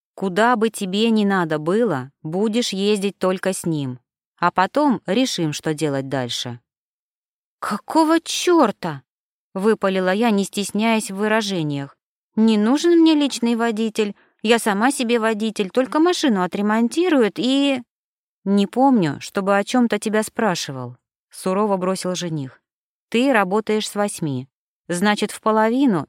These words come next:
Михаил будет у твоего дома". "Может, ещё и охрану ко мне приставишь?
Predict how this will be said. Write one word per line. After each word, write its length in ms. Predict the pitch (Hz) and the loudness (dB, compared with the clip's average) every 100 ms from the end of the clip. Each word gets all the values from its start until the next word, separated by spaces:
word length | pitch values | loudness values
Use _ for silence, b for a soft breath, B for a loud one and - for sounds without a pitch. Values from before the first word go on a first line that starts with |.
| - | -2
Михаил 520 | 190 196 196 240 240 | -2 -2 -2 0 0
будет 320 | 185 202 180 | -2 -4 -6
у 100 | 175 | -8
твоего 400 | - 170 175 180 | -6 -4 -4 -4
дома". 440 | 175 151 135 123 123 _ _ _ _ _ _ _ _ _ | -4 -4 -6 -8 -14 _ _ _ _ _ _ _ _ _
"Может, 460 | 254 269 277 262 240 | 4 6 4 2 0
ещё 300 | 254 262 262 | -2 0 2
и 100 | 247 | 4
охрану 540 | 247 247 294 381 415 | 2 2 2 4 2
ко 160 | 320 214 | 2 0
мне 200 | 202 175 | 0 -2
приставишь? 760 | - 220 - 202 151 147 - | -2 -2 -2 -2 -2 -6 -10